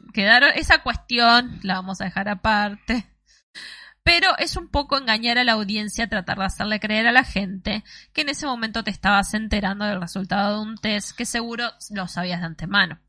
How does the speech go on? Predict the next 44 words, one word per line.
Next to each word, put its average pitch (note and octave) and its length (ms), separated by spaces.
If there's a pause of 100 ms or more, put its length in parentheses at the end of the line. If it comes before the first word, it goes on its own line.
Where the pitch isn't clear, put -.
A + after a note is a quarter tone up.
(320)
Si - 140
un A3+ 100
canal A3+ 400
no F#3+ 120
preserva F#3+ 400
su F#3 120
espacio F#3+ 420
central F#3+ 460
de G#3+ 80
noticias, A3 560 (120)
¿qué A3+ 200
preserva? F3 720 (260)
Si F#3+ 180
no G3 140
nos A3 180
importa G#3 460
la E3+ 80
credibilidad F3+ 600
de A3 80
aquellos G3 340
que - 100
nos E3 140
cuentan F3+ 380
lo F#3 100
que F3 80
pasa - 240
día G3 200
a G3+ 40
día G3+ 300
en F#3 80
la F#3+ 60
Argentina, A3+ 680 (320)
en G#3+ 140
el G3 100
contexto G3 460
de F#3+ 60
una G#3 200
pandemia, A3 640 (220)
¿qué G3 200
nos D#3+ 220
importa? F3+ 720
No E3 160
hay G#3 140
límite. F#3 840